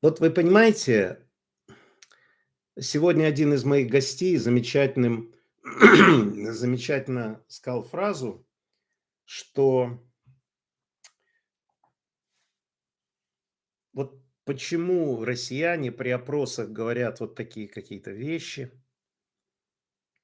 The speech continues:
там про то, что вот я, например, слышал, э, уникально ч-, э, чувак рассказывал, что он видел немецкие танки «Леопард»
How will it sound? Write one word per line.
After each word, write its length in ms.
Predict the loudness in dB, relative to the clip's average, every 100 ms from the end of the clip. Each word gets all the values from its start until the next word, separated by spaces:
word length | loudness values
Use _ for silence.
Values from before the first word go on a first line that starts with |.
| _
там 440 | -4 -4 -4 -14 _ _ _ _ _ _ _ _ _
про 160 | -8
то, 260 | -6 -4 -4
что 200 | -4 -4
вот 260 | -4 -4 -12 _ _
я, 160 | 0 0
например, 320 | 0 -6 -6
слышал, 680 | -6 -6 -4 -4 -6 -8 _ _ _ _
э, 160 | -8 -6
уникально 680 | -4 -4 -2 0 0 -2 -6
ч-, 440 | -10 -10 -8 -8
э, 20 |
чувак 340 | -8 -6 -6 -4
рассказывал, 720 | -8 -6 -6 -4 -2 -2 -4
что 640 | -10 -10 -4 -4 -4 -8 _ _ _ _ _ -4
он 240 | -2 -2
видел 380 | -2 -6 -4 -4
немецкие 680 | -2 0 -2 -4 -8 -8 -8
танки 440 | -2 -2 -2 -6
«Леопард» 840 | -4 -4 -4 -4 -6 -8 -16 _